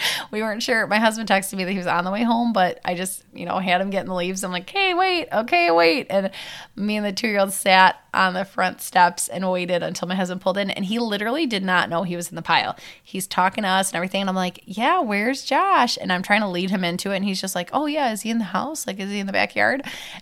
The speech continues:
And Josh literally had to bust out of the pile, and he had no idea. It was so funny. So those kinds of things we were talking about, though, then I'm like, "Yeah, why don't I do things like that more?" And then I said, "It's 'cause I get caught up in the day-to-day.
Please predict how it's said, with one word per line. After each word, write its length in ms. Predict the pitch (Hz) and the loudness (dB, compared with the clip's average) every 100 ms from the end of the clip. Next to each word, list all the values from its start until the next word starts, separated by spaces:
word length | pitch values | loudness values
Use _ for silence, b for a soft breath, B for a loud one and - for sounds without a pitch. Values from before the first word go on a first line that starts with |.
| _ | _
And 260 | 247 247 - - | 6 6 4 4
Josh 320 | 190 214 226 | 6 6 4
literally 340 | 202 196 202 | -2 -2 0
had 140 | 214 190 | 0 0
to 60 | |
bust 280 | 185 185 - | 2 2 4
out 100 | 180 | 4
of 60 | 175 | 4
the 60 | |
pile, 340 | - 175 175 156 | 6 6 6 4
and 160 | 185 | 0
he 200 | 180 202 | -2 0
had 180 | 214 202 | 2 0
no 180 | 190 170 | 0 0
idea. 200 | 170 156 | 0 -2
It 40 | |
was 80 | 170 | -2
so 200 | - 185 | 0 0
funny. 300 | - - - B B B - | 0 -4 -6 B B B 2
So 380 | - 233 - - | 6 6 4 2
those 200 | 233 294 | 2 2
kinds 200 | 392 349 | 0 0
of 80 | 294 | -2
things 340 | 208 196 - b b b _ _ - - - | -2 -2 -8 b b b _ _ -20 -14 -4
we 240 | 202 247 | 0 4
were 120 | 240 | 4
talking 420 | 247 - - - 254 | 4 2 2 2 2
about, 160 | 202 | 4
though, 120 | 196 | 4
then 160 | 190 185 | 2 2
I'm 60 | 190 | 0
like, 220 | 190 190 | -2 -2
"Yeah, 100 | 294 | -2
why 240 | 196 180 | -2 0
don't 200 | 254 302 | 0 0
I 140 | - 233 | 0 -2
do 280 | 190 233 359 | -4 -4 -4
things 320 | - 180 180 | -2 -4 -2
like 140 | 170 | -4
that 160 | 185 143 | -2 -2
more?" 460 | 214 277 208 - - | 0 2 2 0 -2
And 120 | 196 | -2
then 80 | 233 | -2
I 80 | 240 | 0
said, 220 | 311 294 | 0 0
"It's 120 | 208 | -2
'cause 200 | - 233 | -4 -2
I 60 | 208 | -2
get 280 | 190 214 - | -2 -4 -2
caught 260 | - 269 | 2 2
up 280 | - 190 190 | 4 0 0
in 160 | - 196 | -6 -4
the 100 | 185 | -2
day-to-day. 640 | 170 175 170 107 85 | -4 -2 -2 -2 -4